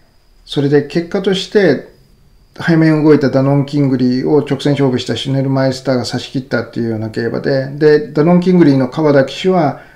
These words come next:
待てずに動いたがために最後は甘くなった。シュネルマイスター、ルメール騎手は直線勝負にかけたから差し切ったっていうふうに、そういうふうに川田騎手を批判するような意見結構あるんですが、僕はそうは思わないですね。うまく乗ってて、単純に競馬の質の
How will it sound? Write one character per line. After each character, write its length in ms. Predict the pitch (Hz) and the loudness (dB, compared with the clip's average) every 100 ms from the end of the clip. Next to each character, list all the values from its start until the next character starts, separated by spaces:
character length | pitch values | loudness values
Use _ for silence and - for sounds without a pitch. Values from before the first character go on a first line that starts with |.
| _ | _
待 200 | 147 139 | -2 4
て 60 | 139 | 2
ず 140 | 123 | 2
に 180 | 123 127 | -4 -2
動 240 | 131 147 | 4 6
い 60 | 135 | 6
た 140 | 135 | 2
が 100 | 123 | -2
た 100 | 123 | -2
め 100 | 147 | 0
に 80 | 151 | 0
最 200 | 131 131 | 2 2
後 80 | 123 | 2
は 80 | 120 | 0
甘 160 | 123 | 0
く 80 | 123 | -2
な 80 | 123 | -2
っ 120 | 120 | -2
た。 280 | - 117 - | -4 -4 -4
シ 160 | - 139 | -6 -2
ュ 20 | |
ネ 80 | 135 | 0
ル 60 | |
マ 140 | 139 139 | 2 0
イ 40 | |
ス 80 | - | 0
タ 100 | 131 | 0
ー、 40 | |
ル 80 | 127 | 0
メ 100 | 139 | 0
ー 40 | |
ル 100 | 139 | -2
騎 100 | 127 | -2
手 60 | 190 | 0
は 240 | 185 - - - - - - | 2 2 -4 -20 -20 -14 -4
直 100 | 135 | 0
線 160 | 147 | 2
勝 180 | 135 143 | 4 2
負 100 | 131 | 2
に 80 | 127 | 0
か 160 | 131 135 | -2 -2
け 80 | |
た 120 | 131 127 | 0 0
か 100 | 147 | 0
ら 80 | |
差 160 | 139 135 | 0 -2
し 100 | - | -4
切 120 | 139 | -6
っ 20 | |
た 180 | 127 135 | -4 -4
っ 40 | 120 | -4
て 160 | - | -4
い 20 | |
う 40 | 123 | -4
ふ 40 | |
う 80 | 127 | -4
に、 100 | 123 | -6
そ 160 | 127 156 | -2 0
う 60 | |
い 80 | 156 | 2
う 20 | |
ふ 120 | 160 | 2
う 60 | 151 | 0
に 260 | 139 131 - - - - - | 0 -2 -8 -18 -20 -20 -8
川 200 | - 190 | 2 4
田 100 | 143 | 2
騎 140 | - | 0
手 100 | 143 | -2
を 100 | 131 | 0
批 160 | 123 143 | 2 2
判 200 | 151 151 | 2 0
す 140 | 156 | 0
る 100 | 156 | 2
よ 200 | 156 151 | 6 6
う 20 | |
な 140 | 135 123 | 4 0
意 100 | 123 | -2
見 200 | 127 123 | -2 -4
結 200 | 160 160 | -4 -2
構 140 | 131 | 2
あ 40 | 147 | 2
る 120 | 139 | 2
ん 60 | |
で 100 | 113 | 0
す 120 | 110 131 | -4 -2
が、 180 | 127 | -2
僕 260 | 131 151 214 | -2 -2 0
は 240 | 202 185 - _ _ _ | -2 -4 -14 _ _ _
そ 120 | - 190 | 0 2
う 40 | |
は 60 | 135 | 4
思 140 | 143 | 4
わ 80 | 156 | 4
な 100 | 123 | 2
い 60 | |
で 100 | 110 | -2
す 180 | 104 - | -6 -8
ね。 60 | 127 | -4
う 60 | |
ま 180 | 165 185 | 0 2
く 60 | 156 | 2
乗 100 | 135 | -2
っ 80 | 131 | -2
て 120 | 131 | -2
て、 120 | 127 | -2
単 240 | 127 196 | 0 0
純 120 | 202 214 | 0 0
に 160 | 185 - | -2 -2
競 160 | 190 | 0
馬 120 | 202 202 | 2 2
の 60 | |
質 340 | 180 - - 190 | 0 -4 -2 0
の 280 | 190 190 | 2 0